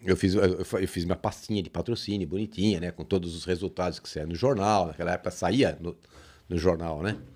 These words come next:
É, e tinha foto minha. Então, eu falei assim, "Pô, eu fiz uma pastinha bonitinha." Um, eu tenho um vizinho que já era um jornalista da Folha, tal, um cara mais velho, ele ensinou a gente a fazer tudo,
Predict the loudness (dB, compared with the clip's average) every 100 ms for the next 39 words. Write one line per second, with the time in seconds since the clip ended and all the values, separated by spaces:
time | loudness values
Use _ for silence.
0 | -20 -20 -20 -20 -20 _ 2 4 4 2
1 | 0 2 2 4 2 2 2 4 4 4
2 | 2 2 2 2 0 -2 -4 -4 -6 -10
3 | 0 4 4 4 -4 -6 -6 -4 -4 -2
4 | 2 4 2 -8 _ -18 -18 _ 0 2
5 | 4 4 4 4 2 0 0 -2 0 4
6 | 4 4 -4 -6 -6 -4 -2 -2 0 4
7 | 4 4 -2 0 0 -2 -2 0 0 4
8 | 4 4 2 -2 4 4 4 2 -4 -2
9 | -2 -2 2 2 0 -6 -8